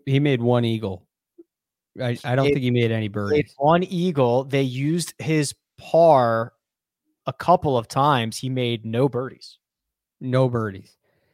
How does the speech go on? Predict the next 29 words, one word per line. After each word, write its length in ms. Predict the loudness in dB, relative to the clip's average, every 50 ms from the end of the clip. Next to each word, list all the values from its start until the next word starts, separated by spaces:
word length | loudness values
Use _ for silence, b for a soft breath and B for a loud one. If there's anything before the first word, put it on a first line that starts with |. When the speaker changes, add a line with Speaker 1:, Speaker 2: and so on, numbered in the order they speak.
| _ _ 2
Speaker 1:
Yeah, 300 | 4 4 4 4 0 -2
that's, 460 | -2 -2 -2 -2 -4 -18 -20 -20 _ _ _ _ _ _ _ _ _ _ _ _ _ _ _ _ -2
that's 240 | 0 0 2 2 2
a, 80 | 2 4
it's 240 | 4 2 2 2
a 80 | 2 2
little 180 | 4 4 2 2
disappointing. 720 | 0 -2 -4 -6 -8 -8 -6 -6 -4 -4 -4 -6 -6 -10 _ _ _ _ _ _ _ -10
Um, 400 | -8 -6 -6 -6 -6 -6 -8 -6 -4
and 240 | -2 -2 -2 -2 -4
if 160 | -6 -4 -2
Finau, 520 | -2 0 2 4 4 4 4 4 2 0 -4
Finau 360 | -4 -2 0 2 2 2 2
made 240 | 2 0 -2 -2 -4
three 220 | -4 -2 -2 -2
birdies, 480 | -2 -2 -2 -2 -2 -4 -6 -8 -10 -10
he 140 | -10 -12
played 280 | -10 -6 -4 -2 -2 0
all 120 | 0 0
right. 260 | 0 0 -2 -2 -2 -2
They, 260 | -2 -4 -4 -6 -8
they 200 | -6 -4 -2 -2
just 280 | -2 -4 -6 -8 _
kinda 240 | -4 -2 -2 0 0
got, 340 | 0 0 2 2 2 0 -2 _ _ _ _ _ _ _ _ _ _ _ _ -12
th-, 120 | -12 -12 _ _ _ _ _ _ _ -8
again, 420 | -8 -6 -4 -4 -2 -2 -4 -4
they 140 | -4 -4 -4
were, 380 | -2 -2 -2 -2 -2 -4 -4